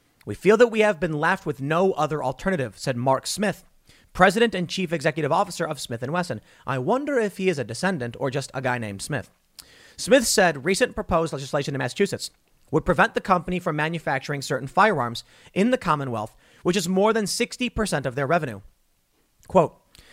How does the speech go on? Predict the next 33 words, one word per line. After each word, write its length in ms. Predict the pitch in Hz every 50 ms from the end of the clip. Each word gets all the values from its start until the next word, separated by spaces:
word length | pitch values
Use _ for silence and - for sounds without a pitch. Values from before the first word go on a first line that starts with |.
| - - - - _
"These 320 | 117 160 240 294 277 208 175
bills 340 | 202 233 214 170 147 127
would 120 | 135 135 -
prevent 340 | 160 139 113 151 196 - -
Smith 180 | - - 170
and 140 | 214 226 196
Wesson 320 | 156 147 139 - 156 139
from 180 | 131 - 151 139
manufacturing 680 | 135 139 151 180 190 175 - 180 165 - - 160 139 131
firearms 540 | - - 175 180 180 170 143 131 131 131 -
that 100 | 147 135
are 100 | 135 135
legal 400 | 127 123 165 208 185 202 208 208
in 80 | 214
almost 420 | 202 160 160 160 165 160 147 - - -
every 400 | - 190 202 190 175 214 226 214
state 360 | 175 - - - 196 190 190
in 100 | - 175
America 500 | 170 160 175 208 220 214 - 139 113 110 - - _ _ _ - - -
and 160 | 156 180 180
that 80 | 190 185
are 100 | 175 165
safely 480 | - - 214 208 226 208 - 240 247
used 380 | 233 190 180 175 170 165 - -
by 100 | 165 156
tens 340 | 156 - 170 165 175 170 160
of 140 | 185 143
millions 340 | 143 151 143 139 139 135 127
of 120 | 139 123 120
law-abiding 680 | 123 123 123 120 123 123 120 117 107 104 107 110 120
citizens 420 | - - 233 233 160 151 131 - -
every 340 | - 165 165 131 139 147 143
day, 340 | 131 170 185 185 135 104 104